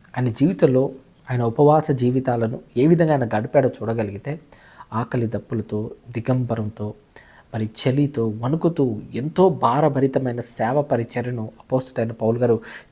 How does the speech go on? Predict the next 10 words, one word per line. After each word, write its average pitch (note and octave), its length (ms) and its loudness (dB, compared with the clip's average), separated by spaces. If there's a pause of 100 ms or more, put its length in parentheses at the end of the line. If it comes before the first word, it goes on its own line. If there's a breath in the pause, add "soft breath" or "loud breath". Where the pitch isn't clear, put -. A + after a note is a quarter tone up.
(100)
చేసినట్టుగా E3 400 2
మనకు A2+ 200 -6
కనపడుతుంది. A2 500 -8 (320)
చాలామంది C#3+ 340 4
నలభై B2 300 2
రోజులు A#2+ 280 0
ఉపవాసం C3 440 -4
ఉంటారు. G#2 240 -12 (560 soft breath)
ఎందుకు E3+ 300 2
ఉంటున్నారంటే C#3 720 2